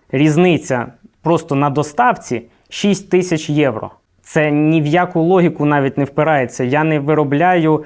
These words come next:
е, старшипи чи якусь супермаржинальну техніку. Це причепи, тракторні причепи. Вони коштують, кінцева ціна клієнта сорок тисяч євро, п'ятдесят тисяч євро.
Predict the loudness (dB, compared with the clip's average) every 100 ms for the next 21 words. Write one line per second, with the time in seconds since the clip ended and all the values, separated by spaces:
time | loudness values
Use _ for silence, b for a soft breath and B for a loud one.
0 | B B B -2 -2 -2 -2 -2 -2 -2
1 | 0 -2 0 0 0 0 -4 -2 -2 0
2 | 0 0 0 0 2 2 0 0 -2 -2
3 | -4 -6 -2 -4 -4 -12 _ _ -6 -4
4 | -2 0 0 0 -2 -2 -2 -2 0 0
5 | -2 -2 -2 -2 -4 -12 b b b b
6 | -2 -2 0 0 -2 0 -2 -2 -4 0
7 | 2 2 0 -2 -2 0 0 2 0 -2
8 | -6 -2 0 0 -2 -4 -4 -6 -2 -2
9 | -2 -4 B B B -2 -2 0 -2 0
10 | -4 -2 -4 -2 -2 0 -4